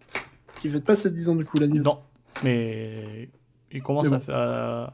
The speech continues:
Speaker 2: à se vieillir.
Speaker 1: Ah, c'est bientôt, bientôt un old gen,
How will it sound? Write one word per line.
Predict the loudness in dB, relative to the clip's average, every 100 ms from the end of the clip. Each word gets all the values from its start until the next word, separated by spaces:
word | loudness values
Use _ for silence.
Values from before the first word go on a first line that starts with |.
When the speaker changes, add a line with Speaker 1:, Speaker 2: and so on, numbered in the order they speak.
| -6
Speaker 2:
à | -4
se |
vieillir. | 0 -2 -4 -10 _ _ _ _ _ _ _ _ _ _ _ -10
Speaker 1:
Ah, | -8
c'est | -2 2
bientôt, | 4 6 6 8
bientôt | 8 8
un | 8 8 8
old | 6 8
gen, | 8 10 10 8